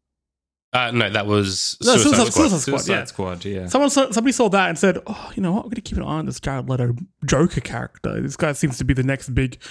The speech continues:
Speaker 2: superhero actor." And then they saw Birds of Prey and, like, which actor was completely cut from this film?
Speaker 1: <laughs>
Speaker 2: We should get him to be our vampire, our vampiress.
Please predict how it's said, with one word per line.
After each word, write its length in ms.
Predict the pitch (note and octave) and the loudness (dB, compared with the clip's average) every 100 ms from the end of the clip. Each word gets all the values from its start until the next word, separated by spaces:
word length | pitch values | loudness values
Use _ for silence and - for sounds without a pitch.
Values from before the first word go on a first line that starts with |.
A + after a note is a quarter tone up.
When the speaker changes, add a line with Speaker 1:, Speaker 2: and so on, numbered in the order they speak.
| - - - | -20 -20 -10
Speaker 2:
superhero 640 | - E3+ E3 C#3+ C#3+ B2 | 2 6 6 6 2 2
actor." 440 | C3 - - B2+ - - - - _ - | -2 -4 -6 -6 -8 -18 -20 -20 _ -6
And 100 | F#3 | 0
then 140 | A#3 | 2
they 100 | A3+ | 2
saw 180 | G3 G#3 | 4 4
Birds 320 | D#3 F3+ F#3 | 6 6 6
of 120 | E3+ - | 2 2
Prey 240 | - F#3 | 2 2
and, 60 | E3 | 0
like, 100 | - _ _ - _ _ _ _ - - | -4 _ _ -10 _ _ _ _ -14 4
which 220 | C4 - | 4 6
actor 280 | A#3 B3+ - | -2 0 4
was 140 | G#3+ G3+ | 6 8
completely 720 | F#3+ E3 - G3 A3+ A3 G3+ | 6 4 4 4 4 2 -2
cut 400 | - - - - | 0 -6 -8 -8
from 240 | - D3+ | -2 0
this 240 | C#3+ C#3 - | 0 -2 -6
film? 640 | E3 D#3 - C#3+ A2+ C#3+ - - | -6 -6 -8 -6 -2 -2 -4 -10
Speaker 1:
<laughs> 120 | - | 0
Speaker 2:
We 120 | F3 | 0
should 200 | - A3+ | 2 2
get 160 | G#3+ G3+ | 0 2
him 420 | G3+ D3 B2 - _ _ _ _ | 2 2 -4 -8 _ _ _ _
to 100 | F#3+ | 4
be 380 | - F#3+ F3+ F3 | 6 6 6 4
our 200 | D3+ D3+ | 2 2
vampire, 600 | C3+ D3 D#3 - A#2 A#2+ | 4 4 4 0 -2 -2
our 120 | C3+ | 0
vampiress. 800 | C3+ D#3 D3 B2+ C3 B2+ - - | 2 2 2 0 0 -6 -10 -14